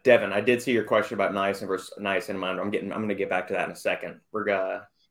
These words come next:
just going through. We're, we're still on the, the Thai tea topic. Went out on backpacking trips and no reception joy. That's all right, sweetheart. I figured you were out gallivanting up the side of a mountain or something. Hopefully it was enjoyable.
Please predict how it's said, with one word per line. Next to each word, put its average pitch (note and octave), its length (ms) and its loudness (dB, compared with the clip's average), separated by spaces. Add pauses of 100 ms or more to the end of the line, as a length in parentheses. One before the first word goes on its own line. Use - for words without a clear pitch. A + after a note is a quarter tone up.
(200)
just - 140 -18
going F#2 260 0
through. F#2 340 -6
We're, F#2+ 240 -4
we're G2 120 -8
still G#2 240 0
on G2 100 -2
the, F#2+ 180 -6
the F#2+ 260 -2 (120)
Thai F#2+ 220 0
tea F#2+ 280 -10
topic. - 380 -8 (1500)
Went B2 160 0
out C3 120 2
on A2+ 160 -2
backpacking G2+ 680 -2
trips - 440 -4
and A2 120 -4
no G#2+ 140 2
reception G#2 480 -4
joy. F2+ 140 -14 (100)
That's F3 200 2
all G#2+ 100 6
right, F2 140 -2
sweetheart. F2 520 -8
I A#2+ 80 4
figured A#2 280 4
you G#2 100 4
were G2 60 6
out G2 220 4 (220)
gallivanting G2+ 520 2
up F#2+ 100 -4
the G2+ 40 -12
side G2+ 220 0
of G2+ 80 -6
a G2 40 -6
mountain G2+ 380 -6
or G2 80 -8
something. G2 320 -10
Hopefully D3+ 300 4
it G2 40 6
was F#2+ 140 0
enjoyable. F#2+ 580 0